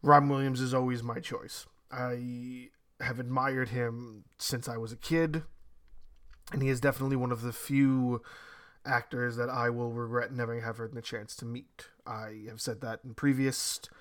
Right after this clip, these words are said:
entries, and I'm gonna say it for this one, because this is a film that I had no <laughs> idea existed whatsoever, and it's nice to kind of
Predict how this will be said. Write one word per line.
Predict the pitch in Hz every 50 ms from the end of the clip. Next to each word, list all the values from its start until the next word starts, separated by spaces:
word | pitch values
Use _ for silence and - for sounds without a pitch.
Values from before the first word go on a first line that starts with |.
| - - - - - -
entries, | 147 143 139 - - 151 147 143 143 143 143 143 - - -
and | 143 135 131
I'm | 131
gonna | 135 160 165 151
say | - 165 156
it | 151
for | 143 156 160
this | 185 226 220 -
one, | - 185 190 185 185 190 190 175 - - - - - - - - -
because | 233 247 - 240 233 202
this | 247 269 262
is | 277 220 220
a | 180
film | - 175 170 151 143
that | 139 131
I | 135 135 139 139
had | 127 123 131 131 123
no | 127 131 131 131 131
<laughs> |
idea | 131 127 131 131 131 131 - - 196 170 139 127 135 - - -
existed | - 135 123 120 277 302 - - - 151 143
whatsoever, | 127 123 127 123 - - 139 127 127 127 127 135 170 185 196 - - - - - - - - -
and | - 147 143
it's | 143 135 - -
nice | 143 147 147 143 151 165 165 - -
to | 156
kind | 143 - 156 143 135 135 135 127
of | 135 135 131 127 123 123 120 113 - -